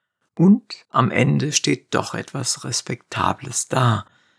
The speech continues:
wenn auch das massive Gitter den Gesamteindruck erheblich verscheußlicht. Literatur in Bayern hat nach recht konservativen Anfängen,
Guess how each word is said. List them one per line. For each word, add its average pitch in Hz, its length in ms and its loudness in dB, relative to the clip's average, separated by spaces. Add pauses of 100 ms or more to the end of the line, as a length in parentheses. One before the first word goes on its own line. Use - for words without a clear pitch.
(280)
wenn 180 300 4
auch 147 300 0
das - 280 -2
massive 151 720 0
Gitter 127 480 -4
den 117 260 -4
Gesamteindruck 107 1200 -6 (100)
erheblich - 1080 -6
verscheußlicht. - 1160 -6 (1300)
Literatur - 800 0
in - 240 -8
Bayern 156 560 0 (400)
hat 127 180 -2
nach 117 240 0
recht - 400 -4
konservativen 139 1040 -2
Anfängen, 127 800 -4